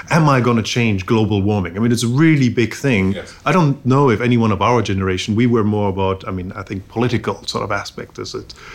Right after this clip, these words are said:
Speaker 1: uh, is the society fair? But there's other aspects which have increased also, is about how do we make sure that whatever I do as a millennial has an impact to society? And I, I started with it. We at Siemens put a lot of effort to first,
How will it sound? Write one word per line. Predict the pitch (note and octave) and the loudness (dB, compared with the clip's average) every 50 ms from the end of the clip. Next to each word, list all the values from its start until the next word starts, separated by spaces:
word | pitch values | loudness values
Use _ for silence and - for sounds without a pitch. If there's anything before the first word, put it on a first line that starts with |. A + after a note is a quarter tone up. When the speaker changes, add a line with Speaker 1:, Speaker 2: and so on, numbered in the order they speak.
| - - - - - | -18 -20 -18 -10 -8
Speaker 1:
uh, | - - - | -8 -6 -4
is | A#2+ G2 | -4 -4
the | G#2 F#2+ | -2 -2
society | - - A#2 - - G2 F#2 - F#2+ | -2 -4 -4 -4 -4 -4 -4 -4 -4
fair? | - - F3+ | -2 -2 -2
But | C#3+ B2+ A2+ | 0 0 0
there's | - B2+ B2 A#2+ - - - - | 2 2 2 2 0 -4 -6 -4
other | - D3 D#3+ D3 A#2+ | -2 0 0 0 0
aspects | A2+ A2 A2 - - A2+ - - - | -2 -4 -4 -4 -6 -6 -6 -4 -4
which | G#2+ G2+ - - | -4 -4 -4 -4
have | G#2+ G#2 G2+ - G2 - - - - - - | -4 -4 -4 -6 -12 -20 -20 -20 -20 -8 -6
increased | G2+ F#2 - - F3 F3 - - | -6 -4 -2 0 -2 -2 -2 -4
also, | - - A2+ - - B2 | -6 -8 -6 -4 -4 -4
is | A#2 - - | -4 -4 -6
about | A#2 - A#2 A#2 - - - - - - - - - - - - | -6 -4 -4 -4 -4 -6 -12 -20 -20 -20 -20 -20 -20 -20 -14 -10
how | - - F#3 F#3 | -6 -2 0 0
do | E3+ D#3 | 2 2
we | D3 C3+ | 2 4
make | B2 A#2+ A2+ G#2 - | 4 2 2 0 -2
sure | - - D3+ D3+ D3 B2 A2+ | -4 -2 0 2 2 2 2
that | G2+ G#2+ G#2 G2 - | 2 0 -2 -2 0
whatever | A2+ A2 A#2 B2+ C3+ C3 A#2 A#2 A2 - | 0 2 2 2 2 2 2 0 0 0
I | A2 A2 A#2+ A#2 | 0 0 0 0
do | G#2+ G#2 A2+ A#2+ A2+ A2 A2 | 0 0 2 2 2 2 2
as | G2+ F#2+ - | 0 -2 -2
a | G#2 | 0
millennial | G2+ G2+ G2 G2+ G2+ G2+ G2 G2 F2+ | 0 0 2 0 0 0 0 0 -2
has | F2 F#2+ F2+ F#2 | -2 -4 -2 -2
an | F#2+ | -2
impact | F#2+ F2 F2+ F#2 - - | -2 -2 -4 -8 -12 -12
to | - | -14
society? | G2 - - - G#2 - - - | -14 -14 -12 -12 -12 -8 -6 -4
And | F#2+ G2 G#2 - - | -4 -4 -4 -4 -6
I, | A2 A#2+ - A#2 | -6 -4 -2 -2
I | G#2 | -2
started | - - - A2+ A#2+ G#2+ G2+ F#2 | 0 0 0 0 2 0 -2 -2
with | F#2+ F#2 F2+ | -4 -4 -4
it. | F#2+ F#2+ - - - - - - - - - - - - - - | -6 -6 -8 -12 -20 -20 -20 -20 -20 -20 -20 -20 -20 -20 -2 2
We | A#2+ C#3 D3+ | 2 4 4
at | C#3+ - | 2 0
Siemens | - - D3+ C#3+ B2+ A2+ G2+ G2 F#2+ - | 0 2 4 4 4 4 4 2 0 -4
put | - - - B2 A2 | -8 -6 -2 0 0
a | G#2+ | 2
lot | G#2+ A2 A#2+ C3 | 2 2 2 2
of | C3+ A2+ | 2 2
effort | A2+ A2 G#2+ - G#2 F#2 | 0 -2 -2 -2 -4 -4
to | - - G2+ | -4 -8 -12
first, | F#2+ - - C3 A#2+ G#2+ - - - | -8 -2 0 2 2 0 -2 -6 -12